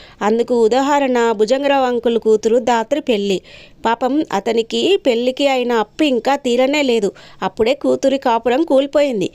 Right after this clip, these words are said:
అందుకే ఈ ముందు జాగ్రత్త. మీ పెళ్ళి కూడా అంత ఘనంగా చేయాలంటే మావి కొన్ని షరతులు ఉన్నాయి. అవన్నీ ఈ కాగితాలలో టైప్ చేసి ఉన్నాయి చూడండి" అంటూ అక్కడున్న ఓ-, అందరికీ ఒక్కొక్కరికి ఒక్కొక్క కాపీ ఇచ్చాడు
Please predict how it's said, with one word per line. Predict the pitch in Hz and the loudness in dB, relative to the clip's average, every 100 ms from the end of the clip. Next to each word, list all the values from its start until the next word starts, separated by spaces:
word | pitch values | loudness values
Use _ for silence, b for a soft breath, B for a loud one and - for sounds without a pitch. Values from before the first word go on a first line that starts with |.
| B B - | B B -4
అందుకే | 214 247 262 254 | 0 0 0 0
ఈ | 311 | 0
ముందు | 269 277 285 | 0 0 0
జాగ్రత్త. | 294 285 262 254 - 170 B B B | 0 0 -2 -4 -4 -6 B B B
మీ | 214 220 | 0 2
పెళ్ళి | 233 247 285 | 0 0 0
కూడా | 285 269 285 | 2 2 2
అంత | 277 247 262 277 | 0 0 0 0
ఘనంగా | 247 247 294 294 | 0 -2 0 0
చేయాలంటే | 285 247 262 269 254 247 233 403 311 B B B | 0 0 2 2 2 0 0 2 0 B B B
మావి | 214 220 240 302 | 0 2 2 0
కొన్ని | 302 277 294 | 0 -2 0
షరతులు | 285 254 285 294 | -2 0 0 0
ఉన్నాయి. | 247 262 254 175 - - - | 2 0 0 -2 -10 -20 -4
అవన్నీ | 202 208 233 294 | 0 0 0 0
ఈ | 302 | 0
కాగితాలలో | 262 269 262 285 277 262 269 | 0 0 0 -2 0 0 0
టైప్ | 262 240 247 - | 0 -2 -2 -2
చేసి | 262 330 | -2 0
ఉన్నాయి | 320 254 262 208 - - | 0 2 0 -2 -6 -4
చూడండి" | 294 294 233 190 - | 0 0 0 -6 -4
అంటూ | 220 240 226 208 202 B B B | -2 0 2 2 0 B B B
అక్కడున్న | 262 - 277 240 233 214 208 | -4 0 0 0 0 0 0
ఓ-, | 202 202 - | 0 -2 -2
అందరికీ | 226 254 262 226 208 208 | 0 0 0 -2 -2 0
ఒక్కొక్కరికి | 208 285 277 247 214 202 | 0 -2 -2 -2 -2 0
ఒక్కొక్క | 196 226 277 240 | 0 0 -2 -4
కాపీ | 233 208 196 | -2 -2 -2
ఇచ్చాడు | 196 190 - 208 180 302 | -4 -4 -4 -2 0 -2